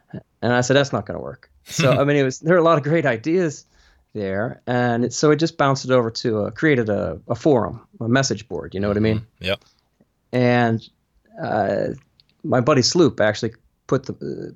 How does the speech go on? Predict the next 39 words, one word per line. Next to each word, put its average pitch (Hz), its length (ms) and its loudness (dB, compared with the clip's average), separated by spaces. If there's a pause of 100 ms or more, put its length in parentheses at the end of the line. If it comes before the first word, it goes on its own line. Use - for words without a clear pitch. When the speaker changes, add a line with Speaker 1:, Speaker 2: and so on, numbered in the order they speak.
Speaker 1:
put 127 160 -4
the 123 40 0
message 131 320 2
board 107 200 -2
up 101 160 -6
there 101 220 2
and 107 500 -6
called 127 180 2
it 110 80 -4
Trout 127 280 0
Bitten. 120 280 -6 (180)
Speaker 2:
Hmm. 143 120 -4 (340)
Speaker 1:
And - 180 -14 (200)
that 120 320 -2
term, 156 480 2
that, 123 260 0
you 151 100 -4
know, 104 140 0
that 101 140 0
word 135 400 2
comes 117 260 -4
from 107 160 -6
a 107 40 -4
Joe 123 180 2
Humphreys 117 340 -4
book - 320 -12 (140)
where 107 140 -2
he 98 40 2
Speaker 2:
Oh, 98 40 2
Speaker 1:
says 101 180 2
Speaker 2:
yeah. 90 60 -4
Speaker 1:
that 107 40 2
he 107 80 2
was 101 100 -2
a 107 60 -8
trout 110 320 0
bitten 110 200 -4
kid 101 440 0
and 95 160 -8